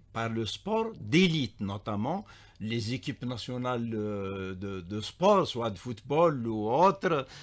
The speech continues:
les différentes disciplines. Le sport scolaire qui commence à réaliser des résultats qui sont extraordinaires. Il faut savoir que, euh, ça fait pas longtemps qu'il y a eu, euh, les gymnasiades, euh, à Doha,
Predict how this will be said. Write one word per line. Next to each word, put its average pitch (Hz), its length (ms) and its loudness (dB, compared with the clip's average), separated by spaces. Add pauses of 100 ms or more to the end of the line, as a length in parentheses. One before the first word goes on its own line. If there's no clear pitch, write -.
(160)
les 127 560 2
différentes 165 720 -2
disciplines. 127 880 -4
Le 233 100 0
sport 214 380 -2
scolaire 233 580 -2
qui 180 220 -6
commence 220 640 -4 (240)
à 156 120 2
réaliser 180 600 2
des 143 160 2
résultats 147 500 -2
qui - 120 -10
sont 196 280 -2 (280)
extraordinaires. 165 880 2
Il 90 140 -6
faut - 160 -8
savoir 151 500 -4
que, 202 260 0 (360)
euh, 131 400 2
ça 143 160 -2
fait 147 140 -4
pas 156 180 0
longtemps 160 340 -2
qu'il 143 240 -6
y 151 80 0
a 147 60 4
eu, 143 300 -2
euh, 117 260 0
les 120 220 2
gymnasiades, 147 840 2
euh, 107 340 2
à 113 100 -2
Doha, 143 460 2